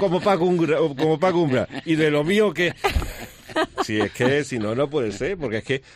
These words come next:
aquí os pegáis la hebra buena con vuestros libros también.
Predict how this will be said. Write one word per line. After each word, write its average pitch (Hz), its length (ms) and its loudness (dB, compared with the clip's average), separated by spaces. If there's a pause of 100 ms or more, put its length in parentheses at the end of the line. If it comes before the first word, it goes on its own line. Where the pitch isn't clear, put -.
aquí 113 680 -4
os 123 120 -2
pegáis 113 300 -2
la 104 160 -4
hebra 101 200 -4
buena 104 280 -4
con 101 640 -6
vuestros 101 340 -6
libros 104 280 -4
también. 117 420 -6